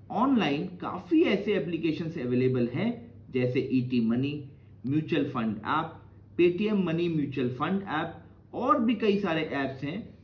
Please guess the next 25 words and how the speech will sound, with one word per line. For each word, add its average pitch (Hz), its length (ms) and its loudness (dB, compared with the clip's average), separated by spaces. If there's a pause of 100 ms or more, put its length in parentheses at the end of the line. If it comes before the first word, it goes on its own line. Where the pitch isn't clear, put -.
जो 165 200 6
कि 190 320 2 (200)
आपकी 117 360 0
सही 180 400 2
म्यूचुअल 170 400 0
फंड्स 151 280 -4
पिक 190 300 2
करने 123 300 0
में 185 360 -2 (240)
हेल्प 190 280 4
करते 101 280 -6
हैं। - 200 -14 (440)
ये 113 100 0
ऐप्स 175 420 -4 (280)
आपको 131 320 -2
हर 190 360 0
एक 226 340 2
म्यूचुअल 185 340 2
फंड्स 160 360 -4
का 156 120 -2
रिपोर्ट 127 440 0
कार्ड 143 320 -2
शो 196 260 4
करते 190 300 0
हैं, 185 400 -4